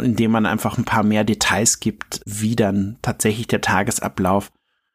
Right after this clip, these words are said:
so aussieht, der redaktionelle, und, äh, dann können diese Leute das irgendwie ein bisschen besser einschätzen und sagen nicht immer, „Der ist ja nur die ganze Zeit am Zocken.“ Man merkt aber bei vielen auch, dass sie eigentlich,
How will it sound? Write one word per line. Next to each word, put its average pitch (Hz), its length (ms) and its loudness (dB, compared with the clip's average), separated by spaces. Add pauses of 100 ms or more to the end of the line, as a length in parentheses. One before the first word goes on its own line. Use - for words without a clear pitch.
(120)
so - 160 2
aussieht, 127 840 2
der 110 160 0
redaktionelle, 104 1000 0
und, 92 800 -4
äh, 95 200 -4
dann 104 320 2 (160)
können 110 300 0
diese 120 200 4
Leute 98 320 2
das - 180 0
irgendwie 98 240 -2
ein 98 60 -2
bisschen 98 220 0
besser 95 320 -2
einschätzen 123 720 0
und 101 320 0
sagen 92 320 0
nicht 101 120 -4
immer, 90 220 -2
„Der - 80 -4
ist - 100 -4
ja 104 60 -2
nur 101 100 0
die 95 80 -6
ganze 98 240 0
Zeit - 180 -6
am 90 120 -6
Zocken.“ 143 380 0 (560)
Man 151 380 0
merkt 165 260 0
aber 170 160 2
bei 156 160 2
vielen 165 400 0
auch, 135 240 0
dass - 240 -2
sie - 180 -4
eigentlich, 143 460 -2